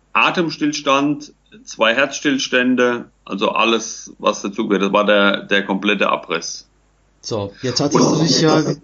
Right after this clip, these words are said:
Speaker 2: wieder rausgeholt, beziehungsweise jetzt hattest du danach, davor die Jahre ja damit quasi, ähm, ja, bist dann halt älter geworden mit deiner Behinderung, die du dann ja, äh,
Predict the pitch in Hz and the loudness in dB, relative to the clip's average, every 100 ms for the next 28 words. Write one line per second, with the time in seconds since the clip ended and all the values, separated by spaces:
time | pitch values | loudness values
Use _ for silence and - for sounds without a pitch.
0 | 160 123 147 139 123 165 165 196 170 175 | -10 -2 0 2 2 2 2 2 4 2
1 | 156 143 160 160 147 143 139 131 135 131 | 0 0 2 4 4 4 2 0 -2 0
2 | - 143 131 131 127 120 117 135 135 131 | 0 2 0 -2 -2 0 2 0 0 -2
3 | 127 135 135 147 131 139 139 135 131 127 | -2 0 2 4 4 4 4 4 2 0
4 | - - _ 135 120 123 143 131 - - | -12 -20 _ -12 -2 2 4 2 -4 -2
5 | 127 131 135 135 120 127 120 113 - - | 0 2 0 0 0 -2 -2 -6 -12 -10
6 | 113 123 127 127 135 131 127 120 - 139 | -2 0 0 0 0 2 0 -2 0 2
7 | 170 185 170 160 165 156 143 135 127 123 | 4 4 4 4 4 2 2 0 0 0
8 | 139 165 175 160 156 147 143 131 120 113 | 2 2 2 2 2 2 2 0 -4 -6